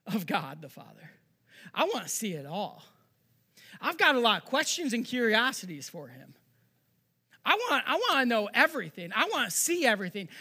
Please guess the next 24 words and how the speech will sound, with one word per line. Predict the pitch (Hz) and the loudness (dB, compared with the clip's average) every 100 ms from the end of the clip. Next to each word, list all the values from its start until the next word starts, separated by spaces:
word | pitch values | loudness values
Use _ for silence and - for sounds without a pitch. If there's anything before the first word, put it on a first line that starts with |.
| - | -2
I | - 381 | 4 4
don't | 427 339 | 4 4
want | 320 | 4
just | 233 247 185 | 4 0 -2
glimpses | 233 359 370 381 349 | 2 2 4 2 4
and | 302 220 | 2 2
pieces | 285 370 392 330 | 4 4 2 0
and | 277 214 | 0 -2
small | 269 311 262 | 0 0 2
parts. | 311 277 - - - - | 4 4 2 -16 -16 4
I | 302 415 453 | 8 8 6
want | 311 285 247 226 | 4 6 6 2
it | 220 208 190 - - | 0 0 -2 -14 -2
all. | 214 226 131 - - _ _ _ _ _ _ _ _ _ _ _ _ _ _ _ - | 2 2 0 -14 -20 _ _ _ _ _ _ _ _ _ _ _ _ _ _ _ 4
I | 339 | 4
want | 403 302 | 6 2
to | 226 | 2
see | 277 | -2
the | 240 | -2
full | 175 277 262 | -2 2 2
radiance, | 190 247 294 311 311 226 - - - _ - | 6 6 6 4 2 -2 -10 -10 -12 _ 2
the | 254 | 2
full | - 254 208 | 4 2 2
glory, | 175 214 285 302 277 269 269 | -2 4 6 8 6 4 2